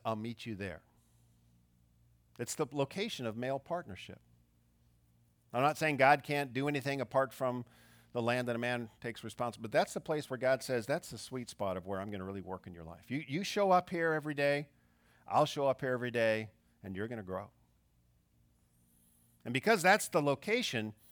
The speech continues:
that's wherever the consequences show up the biggest. Because sin does what? Sin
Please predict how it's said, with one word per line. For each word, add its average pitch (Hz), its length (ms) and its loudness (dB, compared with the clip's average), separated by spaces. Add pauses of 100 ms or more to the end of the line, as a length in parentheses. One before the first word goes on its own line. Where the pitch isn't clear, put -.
(300)
that's - 760 6 (600)
wherever 123 600 4 (180)
the 107 80 -8
consequences 110 640 -6
show 107 220 -6
up 101 140 -6
the 90 60 -20
biggest. 95 500 -14 (1160)
Because 160 280 2
sin 254 340 2
does 170 220 6
what? 160 260 4
Sin 233 400 -4